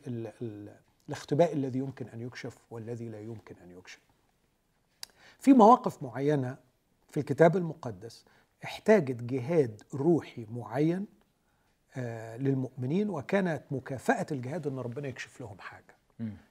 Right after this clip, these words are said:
Speaker 1: يا إما يكشف له سر، يا إما يكشف له شخصه بشكل معين. وأنا أشجع على ده، إنه الديسيبلين الروحي، التهذيب الروحي والتدريب الروحي و-،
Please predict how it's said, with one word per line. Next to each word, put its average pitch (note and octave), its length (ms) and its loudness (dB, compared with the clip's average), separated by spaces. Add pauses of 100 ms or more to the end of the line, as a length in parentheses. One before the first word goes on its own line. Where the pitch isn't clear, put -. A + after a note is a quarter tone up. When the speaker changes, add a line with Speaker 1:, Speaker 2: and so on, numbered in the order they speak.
Speaker 1:
يا F3 100 -8
إما A3 120 6
يكشف - 340 0
له F#3+ 60 -2
سر، G#3 340 4 (960)
يا B2+ 100 -8
إما D#3+ 140 0
يكشف - 280 -6
له C3+ 80 -6
شخصه - 460 -6 (360)
بشكل - 440 -10
معين. F2+ 260 -16 (760)
وأنا A3+ 280 2
أشجع A#2 420 0
على G2 280 -14
ده، G2 100 -16
إنه A#2 420 -12 (100)
الديسيبلين A2+ 680 -8
الروحي، - 480 -16 (220)
التهذيب C3 600 -2
الروحي G#2+ 500 -14
والتدريب A#2 680 -6
الروحي G#2 500 -12
و-، G2 120 -18